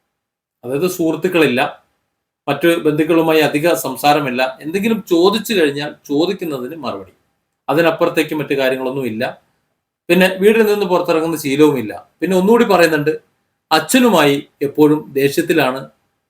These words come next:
ബഹളം ഉണ്ടാകാറുണ്ട് എന്ന് തന്നെയാണ് വിവരങ്ങൾ അറിയുന്നത്. പിതാവുമായി പ്രശ്നങ്ങൾ ഉണ്ടാകാറുണ്ട് എന്ന്, അതായത് തനിക്ക് സ്വാതന്ത്ര്യം കിട്ടുന്നില്ല, തന്നെ സ്വതന്ത്രമായി ജീവിക്കാൻ വിടുന്നില്ല എന്ന് ആ ഒരു പരാതി,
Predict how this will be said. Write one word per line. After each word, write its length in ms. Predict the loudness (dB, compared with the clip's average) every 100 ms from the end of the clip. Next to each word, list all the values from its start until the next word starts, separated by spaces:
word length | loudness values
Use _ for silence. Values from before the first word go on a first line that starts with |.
| -2
ബഹളം 340 | 0 2 0
ഉണ്ടാകാറുണ്ട് 640 | 0 0 2 2 0 -2
എന്ന് 420 | -4 -4 -10 -4 -4
തന്നെയാണ് 380 | -4 -8 -8 -14 _ -8
വിവരങ്ങൾ 260 | -6 -4
അറിയുന്നത്. 340 | -6 -8 -16 _ _ _
പിതാവുമായി 540 | -6 -2 -2 -2 -6 -8 -16
പ്രശ്നങ്ങൾ 340 | -16 -12 -10
ഉണ്ടാകാറുണ്ട് 580 | -6 -4 -4 -4 -6 -8
എന്ന്, 220 | -12 -18 _ _ _ -20 _ _ -2
അതായത് 360 | 4 4 4 2
തനിക്ക് 400 | 2 2 2 0
സ്വാതന്ത്ര്യം 680 | 2 4 4 4 2 2 0
കിട്ടുന്നില്ല, 640 | -2 -2 0 0 -4 -8 _ _ _ 0 2
തന്നെ 140 | 2
സ്വതന്ത്രമായി 600 | 0 -2 0 2 2 2
ജീവിക്കാൻ 480 | 2 0 2 0 2
വിടുന്നില്ല 520 | 2 2 2 2 0
എന്ന് 300 | -2 -6 -6 -10 _ _ _ _ 0
ആ 80 | 2
ഒരു 200 | 4 2
പരാതി, 580 | 2 4 4 4 0